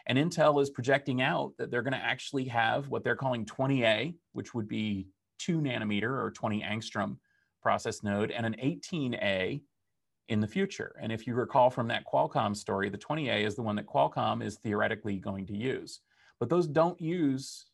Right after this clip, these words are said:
two nanometer lithography. What they do is they basically turn the chip on its side and stack things up in order to get more density.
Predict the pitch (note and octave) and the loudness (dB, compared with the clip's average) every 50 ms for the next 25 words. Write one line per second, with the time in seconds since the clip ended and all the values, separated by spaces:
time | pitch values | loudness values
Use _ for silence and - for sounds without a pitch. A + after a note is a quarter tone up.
0 | _ _ _ _ _ _ - - - D#3+ D3+ C#3+ C3+ C3+ B2+ B2+ B2+ B2 A#2+ A2+ | _ _ _ _ _ _ -12 0 2 4 4 4 4 4 2 2 0 0 0 2
1 | A2 A2+ G#2 G#2 A#2+ - C3 A#2+ A2+ - A2+ A#2+ B2+ A#2 A#2 G2+ - - - - | 2 4 2 2 0 -2 -4 -4 2 4 4 4 4 2 -2 -8 -8 -12 -10 -8
2 | - - - - A2 A2 G#2 C3 C#3+ D#3+ D#3 C3 B2 C#3 D3 C3+ A#2 - B2 A#2 | -8 -6 0 0 0 0 2 0 -2 0 0 0 0 0 -2 -2 -4 -4 -4 -2
3 | A#2 A#2+ A#2 A#2 _ _ _ _ - A2+ B2 B2+ - C#3 - C3 A#2+ G#2+ G#2+ - | -2 -2 -4 -8 _ _ _ _ 0 0 0 2 -2 -4 -4 -2 -6 -6 -6 -6
4 | - C#3+ C#3+ C#3 B2+ A2+ - - - C3+ - - B2 G#2+ G#2+ A2 - - - - | -4 -4 -2 -2 -2 -4 -6 0 -2 -2 0 0 -2 -2 -2 -4 -6 -12 -12 -4
5 | - C#3 B2+ C3+ B2 G#2+ G#2+ G#2+ A2 C3 B2 G2+ G#2 G2+ - - B2 A#2 A#2 - | 0 2 2 4 4 2 2 0 0 -2 -2 -2 -4 -6 -2 0 0 0 0 -2
6 | - - C3 A#2 A2+ G#2 A2+ B2 B2+ A2+ - - _ _ _ - - - _ - | -4 -6 -6 -4 -2 0 4 4 4 4 2 0 _ _ _ -20 -20 -20 _ -4
7 | A2 A#2 A2+ G#2+ A2 G#2+ A2+ G#2 A2 A2+ - C#3 A2 A2 G#2 F#2+ C3 D3 D3+ D3+ | 0 0 0 0 0 -2 0 0 0 0 0 -2 -4 -2 -2 -2 -2 -2 -2 -4
8 | - - - - | -10 -14 -16 -18